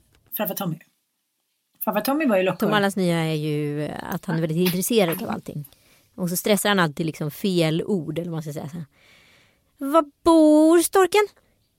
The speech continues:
Speaker 2: Vad äter storken? Han var, blev liksom, han fick en storkattack när han blev i Maldiverna. Så att han är väldigt intresserad av denna stork. Och efter ett vansinnestrauma såklart. Den tog hans bacon. Vad,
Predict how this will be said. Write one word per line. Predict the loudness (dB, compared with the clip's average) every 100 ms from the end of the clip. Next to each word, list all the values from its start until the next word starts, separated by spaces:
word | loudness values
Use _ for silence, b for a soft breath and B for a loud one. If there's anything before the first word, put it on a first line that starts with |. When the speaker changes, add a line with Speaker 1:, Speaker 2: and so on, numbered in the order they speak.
| _ _ _ _ _ _
Speaker 2:
Vad | 0 2 2 _ 4
äter | 6 8 6 4 2 2
storken? | 2 2 -2 -4
Han | -4 0
var, | 0 -2 -4
blev | -2 -2 -2
liksom, | -2 -8 -6
han | -6
fick | -4
en | -6
storkattack | -2 2 0 0 -6 -6 -6 -10
när |
han | -10
blev | -10 -10 -10
i | -8 -8
Maldiverna. | -8 -6 -8 -8 -10
Så | -10
att | -10 -6
han | -6
är | -2
väldigt | -4 -4
intresserad | -6 -6 -8
av | -8
denna | -10
stork. | -2 0 0 -4 -8
Och | -8 -6
efter | -8 -6 -6 -8 -10
ett | -12 -12 -14 -12
vansinnestrauma | 0 2 4 0 -6 -8 0 0 0 -4
såklart. | -10 -10 -12 -14 b b b b
Den | -16
tog | -8 -8 -6
hans | -6 -8 -10
bacon. | 0 2 2 0 -12 -12 _ B B B B B B B _
Vad, | -6